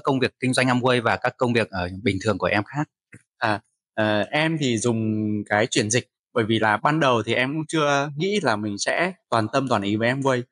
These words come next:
Speaker 2: Thì em có làm công việc khác và em dành một đến hai tiếng mỗi ngày. Và dần dần khi mà mình có tự tin hơn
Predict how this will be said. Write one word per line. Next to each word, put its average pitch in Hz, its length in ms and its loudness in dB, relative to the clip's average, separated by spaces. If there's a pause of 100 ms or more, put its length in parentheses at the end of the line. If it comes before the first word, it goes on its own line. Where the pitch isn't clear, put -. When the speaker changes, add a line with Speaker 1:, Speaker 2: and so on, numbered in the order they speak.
(280)
Speaker 2:
Thì 127 60 2
em 135 180 0
có 113 400 2
làm 120 360 0
công 147 120 0
việc 117 180 0
khác 170 200 -2 (220)
và 104 80 0
em 113 200 -2
dành 110 260 -2
một 113 220 2
đến 110 120 -6
hai 127 420 0
tiếng 113 280 0
mỗi 160 140 2
ngày. 113 280 0 (420)
Và 117 120 2
dần 117 200 0
dần 110 260 0
khi 196 160 -2
mà 143 140 2
mình 120 240 0
có 113 400 0
tự 190 160 -2
tin 180 180 -2
hơn 175 340 0